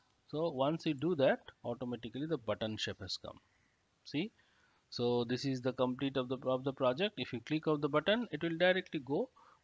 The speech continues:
to the particular personal page. And if you want to put it in a separate, uh, different, uh, tab also,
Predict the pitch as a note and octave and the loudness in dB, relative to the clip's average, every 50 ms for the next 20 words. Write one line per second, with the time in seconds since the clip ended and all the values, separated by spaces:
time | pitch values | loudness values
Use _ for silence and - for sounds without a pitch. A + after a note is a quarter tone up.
0 | _ - C3 C#3 - A3+ C4 - _ _ _ _ _ _ _ - - A2+ - - | _ -4 -4 0 0 0 -2 -2 _ _ _ _ _ _ _ -8 -8 -6 -4 -4
1 | A#2 A2 A#2+ C3 F3+ A#3 - _ _ _ _ - B2 A#2 - - A#2+ A2 G#2 G2+ | -6 -4 0 2 2 2 0 _ _ _ _ -6 -6 -4 -4 -2 -2 0 0 -2
2 | G2 - F#2 E2+ E2 - - - - _ _ - - - - - G2+ G#2+ A#2 A#2 | -2 -4 -6 -6 -6 -8 -12 -12 -14 _ _ -20 -20 -16 -10 -6 -2 0 0 2
3 | - D3+ D3 D3+ D#3 D#3+ D#3+ E3+ D#3+ - E3 D#3 D3+ D#3+ D#3 D#3 D#3+ D#3 D#3 D#3 | 2 4 8 8 8 8 6 2 -2 -2 -2 -2 0 0 0 0 2 4 6 6
4 | D3+ D3 - - D3+ C#3 - D#3+ E3 D#3+ D#3+ - - D3 D3 D3 C#3+ C#3+ C#3+ C#3 | 4 4 4 0 0 0 2 2 2 2 0 2 2 4 4 4 4 4 2 0
5 | C#3+ - E3 E3+ F3 F3 E3+ E3 D3 C#3+ C#3+ C#3+ C#3+ C#3+ C#3 C#3 C#3 C#3 - - | -2 0 2 2 2 2 2 -2 0 2 4 4 6 6 6 4 2 0 -6 -14
6 | - - - - _ _ _ - - C3+ C3+ C3+ C3+ C3 B2+ A#2+ A2+ A2 - - | -20 -20 -20 -20 _ _ _ 4 8 10 12 12 10 10 6 4 4 2 0 2
7 | F#3+ B3+ C#4 - | 4 4 4 2